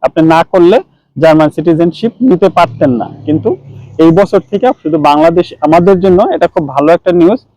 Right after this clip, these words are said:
সেটা হচ্ছে যারা already মানে, মানে জার্মান সিটিজেনশিপ হয় নাই তাদের জন্য তো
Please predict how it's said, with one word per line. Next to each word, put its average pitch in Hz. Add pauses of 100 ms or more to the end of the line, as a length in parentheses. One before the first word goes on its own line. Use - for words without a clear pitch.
(380)
সেটা 175
হচ্ছে 240 (880)
যারা 170 (160)
already 170
মানে, 160 (220)
মানে 147
জার্মান 165
সিটিজেনশিপ 165
হয় 165
নাই 226 (380)
তাদের 175
জন্য 190
তো 196